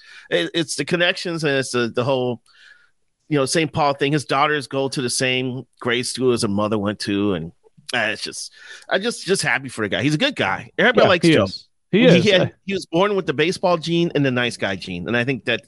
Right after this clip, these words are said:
Speaker 1: both, being great at both helped him get into the Hall.
Speaker 2: I remember seeing him at, it was, like, at a birthday party at, like, a low-key bar in Saint Paul. It was just, like, several years ago when he was still playing.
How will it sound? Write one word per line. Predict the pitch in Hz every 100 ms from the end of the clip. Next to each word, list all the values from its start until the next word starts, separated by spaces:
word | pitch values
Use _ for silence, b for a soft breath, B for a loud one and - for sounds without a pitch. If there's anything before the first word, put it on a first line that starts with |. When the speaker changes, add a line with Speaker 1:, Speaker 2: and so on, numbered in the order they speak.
| - _
Speaker 1:
both, | 139 131 - - b b
being | 180 170 160
great | 123 151 156
at | 120 -
both | 120 113
helped | 120 110
him | 110
get | 104
into | 98 -
the | 101
Hall. | 98 95 - _ _ _ -
Speaker 2:
I |
remember | 151 226 233
seeing | 196 196 190 180
him | 175 160
at, |
it | 156
was, | 160 165
like, | 160
at | 131
a |
birthday | 117 113 202 226 190 180
party | - 160 160 160 151
at, | 143
like, | 139 131
a | 117 110
low-key | 131 143 175 175 180 160
bar | 135 123 127 139 139
in | 123 120
Saint | - 139 135 -
Paul. | 113 120 120 107 113
It |
was | 127
just, | 151 131
like, | 123
several | - 147 139
years | 123 117 113
ago | 110 113
when | 151
he | 190
was | 160
still | 160 139
playing. | - 143 131 120